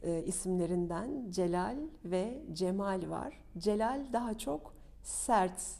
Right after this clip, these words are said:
ve bizi daha öfke, sinir ya da o anlamda negatif diyelim alanlarda dolaştıran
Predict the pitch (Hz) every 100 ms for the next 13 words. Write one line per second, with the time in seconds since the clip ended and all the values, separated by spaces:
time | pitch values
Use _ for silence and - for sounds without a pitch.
0 | - - - - - - 180 190 233 262
1 | - - - - - - - - - -
2 | - 170 202 175 180 196 247 - - -
3 | - - - - - - - 202 196 220
4 | 254 254 - - - - - 185 185 -
5 | - 180 185 - - 214 220 226 220 220
6 | 214 202 190 202 202 - - - 226 220
7 | - - - - - 190 190 185 180 175
8 | 180 202 190 180 175 - 170 165 254 -
9 | 190 185 175 175 170 170 180 180 - -
10 | - - - - - - - - - -
11 | - - - - - 185 180 175 - 202
12 | 247